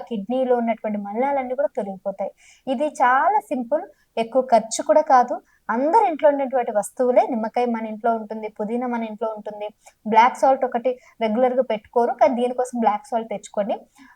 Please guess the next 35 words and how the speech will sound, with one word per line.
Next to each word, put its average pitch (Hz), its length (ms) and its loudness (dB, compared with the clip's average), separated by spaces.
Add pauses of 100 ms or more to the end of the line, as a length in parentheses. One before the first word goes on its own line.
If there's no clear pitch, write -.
(120)
ఆ, 226 220 2
టేబుల్ 320 360 4
సాల్ట్ 285 240 2
అస్సలు 247 300 -4
యూజ్ 269 240 -2
చేయకుండా 269 280 0
ఇంట్లో 254 220 0
ఉన్నటువంటి 247 440 -2
ఆ 214 200 0
సాల్ట్ని 247 440 2
అస్సలు 311 320 2
యూజ్ 269 300 -2
చేయకండి. 226 420 0 (320)
మామూలుగా 254 440 4
వంట 233 240 0
సమయంలో 277 480 2
కూడా 277 180 4 (280)
ఆ 233 100 8
సాల్ట్ని 254 460 4
ఎంత 247 260 0
త్వరగా 269 440 6
మీరు 262 300 2 (260)
ఆపేస్తే 262 540 8
అంత 254 380 2
మంచి 262 360 2
ఫలితాన్ని 254 400 2
పొందుతారు. 233 440 0
So, 370 160 2
ఆ 233 160 8
సాల్ట్ 262 300 4
కాకుండా 262 500 4
రాక్ 240 220 6
సాల్ట్ 254 300 0
యూజ్ 240 220 -4
చేయండి 233 240 -2